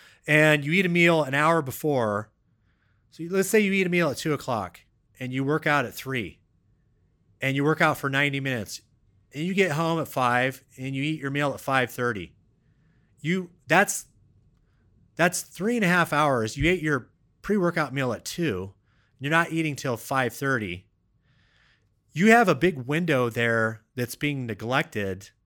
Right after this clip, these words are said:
where you could be shuttling nutrients into the cells. And the best way to shuttle essential amino acids, creatine, glutamine, little bits of, of protein,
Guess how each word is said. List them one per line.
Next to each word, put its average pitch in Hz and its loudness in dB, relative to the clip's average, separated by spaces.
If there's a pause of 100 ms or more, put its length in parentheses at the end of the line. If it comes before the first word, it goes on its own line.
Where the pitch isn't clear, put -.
(520)
where 131 4
you 151 0
could 170 -2
be 156 -2
shuttling 180 -2
nutrients 160 -4
into 156 -2
the 170 -2
cells. 131 -2
And 123 -6
the 113 -6
best 139 0
way 156 2
to 151 2
shuttle 147 0 (500)
essential 135 -4
amino 139 -2
acids, 123 -4 (720)
creatine, 143 -2 (380)
glutamine, 135 -2 (640)
little 143 2
bits 143 0
of, 123 -4
of 110 -6
protein, 139 -4